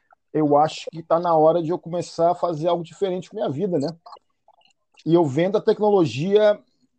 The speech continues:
né, crescendo e nes-, nessa época tava tendo, assim, várias vertentes, né?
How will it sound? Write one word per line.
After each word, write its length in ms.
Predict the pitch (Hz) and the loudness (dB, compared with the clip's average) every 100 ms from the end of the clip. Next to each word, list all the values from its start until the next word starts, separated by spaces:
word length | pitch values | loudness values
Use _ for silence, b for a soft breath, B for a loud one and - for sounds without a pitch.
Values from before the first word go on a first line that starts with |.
| - | -6
né, 180 | 165 | -4
crescendo 1080 | 175 190 170 - - 190 208 220 196 214 208 | 0 2 2 0 -2 2 4 4 2 0 -2
e 640 | 202 185 180 180 170 165 147 - _ _ _ _ _ | -4 -6 -6 -4 -2 -2 -4 -10 _ _ _ _ _
nes-, 480 | - 135 170 190 214 | -20 -12 -4 -2 0
nessa 300 | 214 247 208 | 0 2 4
época 260 | 196 202 202 | 4 2 0
tava 180 | 202 185 | 0 0
tendo, 200 | 208 202 | 0 0
assim, 320 | - 196 170 B B B B - | -2 -8 -8 B B B B 0
várias 280 | 165 240 240 | 4 4 4
vertentes, 560 | 233 - 175 170 - | 2 4 2 2 0
né? 280 | 139 139 139 | 2 4 2